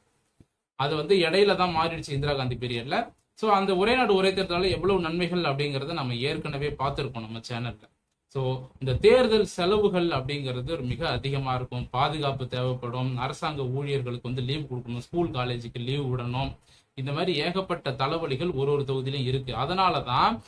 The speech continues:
மூன்றில் இரண்டு பங்கு, முக்கால்வாசி எம் எல் ஏக்கள், எம் பிக்கள் மொத்தமா அப்படியே கேங்கா ஒரு கட்சியில இருந்து வேற கட்சிக்கு தாவுறாங்க அப்படின்னா, அவங்களுடைய பதவி பறிக்கப்படாது, அவங்க கட்சி மாறினது செல்லும் அப்படின்னு தான் வந்து சட்டம் சொல்லுது.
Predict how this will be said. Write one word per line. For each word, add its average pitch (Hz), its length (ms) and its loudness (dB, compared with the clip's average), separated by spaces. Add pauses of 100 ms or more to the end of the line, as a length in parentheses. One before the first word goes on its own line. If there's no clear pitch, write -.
(160)
மூன்றில் 233 520 2
இரண்டு 196 360 4
பங்கு, 170 320 0
முக்கால்வாசி 175 800 2
எம் 156 180 -4
எல் 185 140 0
ஏக்கள், 175 200 -2
எம் 151 180 -4
பிக்கள் 165 380 -4
மொத்தமா 175 540 2
அப்படியே 156 360 0
கேங்கா 156 560 0
ஒரு 135 200 -2
கட்சியில 139 340 -4
இருந்து 151 140 -4
வேற 135 160 -2
கட்சிக்கு 131 360 -6
தாவுறாங்க 135 460 0
அப்படின்னா, 127 400 -4 (380)
அவங்களுடைய 190 580 4
பதவி 165 320 2
பறிக்கப்படாது, 156 880 2 (720)
அவங்க 185 400 4
கட்சி 175 300 -2
மாறினது 160 500 0
செல்லும் 180 600 2
அப்படின்னு 127 440 -2
தான் 165 160 0
வந்து 135 200 -6
சட்டம் 127 360 -6
சொல்லுது. 123 380 -6